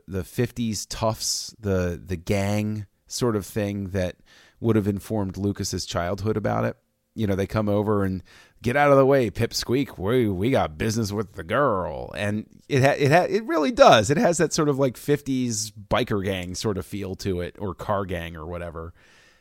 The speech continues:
uh, which I found pretty interesting, um,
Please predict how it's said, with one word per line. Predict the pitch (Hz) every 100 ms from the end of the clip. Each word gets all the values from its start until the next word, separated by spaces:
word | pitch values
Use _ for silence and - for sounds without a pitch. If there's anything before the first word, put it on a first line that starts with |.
| _
uh, | - 101
which | 110 117 - - -
I | 110
found | - 120 113 113 104 - _ - -
pretty | - 147 139
interesting, | - 107 113 98 - 92 80 87 _ _ _ _ -
um, | 104 87 90 85 80